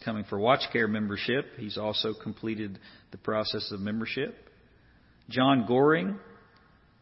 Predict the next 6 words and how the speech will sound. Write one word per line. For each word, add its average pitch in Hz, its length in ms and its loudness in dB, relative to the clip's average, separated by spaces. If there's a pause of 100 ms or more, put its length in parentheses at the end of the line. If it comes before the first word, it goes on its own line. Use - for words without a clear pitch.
uh, 110 120 -10
Watch 117 360 0
Care, 165 420 2 (1000)
completed 113 480 -4
all 113 160 2
the, 107 220 -2